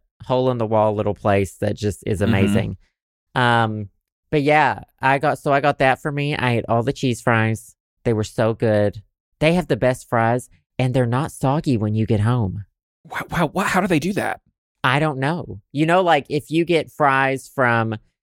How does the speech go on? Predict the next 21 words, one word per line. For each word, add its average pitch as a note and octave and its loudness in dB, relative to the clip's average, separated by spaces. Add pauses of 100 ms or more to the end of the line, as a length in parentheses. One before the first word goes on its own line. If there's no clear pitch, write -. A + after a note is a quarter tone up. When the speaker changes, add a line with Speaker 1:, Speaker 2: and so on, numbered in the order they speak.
(200)
Speaker 1:
somewhere C3+ 0
and B2 -2
you A#2+ -2
have B2+ 0
to A#2+ -2
get B2 2
home B2 -2
in A2+ -2
ten A#2 -2
minutes A2+ -4
or A2 0
whatever, G2+ 0
or C#3 0
if D#3 -2
you C3+ -2
order, B2 -2 (100)
like, A#2 0
delivery, G#2+ 0 (440)
they're C#3+ 2
always D3 2
soggy D3+ 0